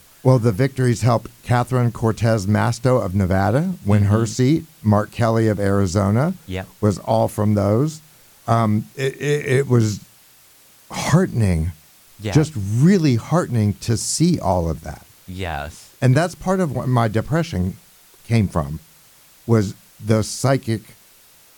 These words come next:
Speaker 1: "Oh my gosh, where are we gonna go when this is done being counted?"
Speaker 2: Oh, the fear of the unknown.
Speaker 1: Oh, it's not unknown.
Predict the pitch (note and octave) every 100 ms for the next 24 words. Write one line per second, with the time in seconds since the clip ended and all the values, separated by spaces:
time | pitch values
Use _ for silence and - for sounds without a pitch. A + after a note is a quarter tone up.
0 | _ B2 A#2+ G2+ E2+ A2 G2+ E2 - G#2+
1 | A#2+ B2+ A#2+ A2 G2+ F2+ G#2 G#2 G2 F#2+
2 | - - G#2 G2+ F#2 - _ _ _ A2
3 | A2 A2 F#2+ G2+ F#2+ F2 F#2 D#2 D2+ E2
4 | D2+ - - - G#2+ F#2 F2 G2 F#2+ F2+
5 | F#2 F2 F2+ F2+ F2+ F#2 F#2 - _ _
6 | _ _ _ _ _ G#2+ G#2+ - G2+ -
7 | A2 B2+ A2+ G2+ G#2+ F#2 D#2 E2+